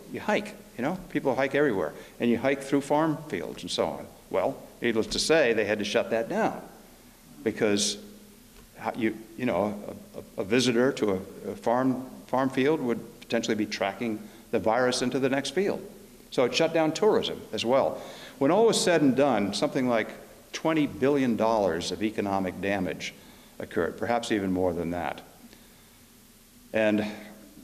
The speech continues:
needless to say, a lot of that was from the tourism industry. But even worse than that, the English lost confidence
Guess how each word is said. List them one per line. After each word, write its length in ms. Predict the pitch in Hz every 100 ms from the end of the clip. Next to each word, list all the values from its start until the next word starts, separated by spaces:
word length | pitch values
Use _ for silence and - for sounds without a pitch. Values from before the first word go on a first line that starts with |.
| -
needless 320 | 113 104 101
to 100 | 95
say, 560 | - 104 98 92 90 90 -
a 40 | 92
lot 240 | 98 95
of 80 | 87
that 240 | 87 -
was 320 | 87 80 -
from 220 | - 98 87
the 60 |
tourism 460 | - 143 110 78 80
industry. 460 | 69 67 - - - - - - - - - - - - - -
But 120 | 143
even 240 | 180 190 170
worse 260 | 170 165
than 140 | 139 131
that, 460 | 127 85 - - - - - - - - - - - -
the 200 | 127 143
English 380 | 156 156 139 151
lost 380 | 127 127 - -
confidence 720 | 135 123 123 104 101 98 -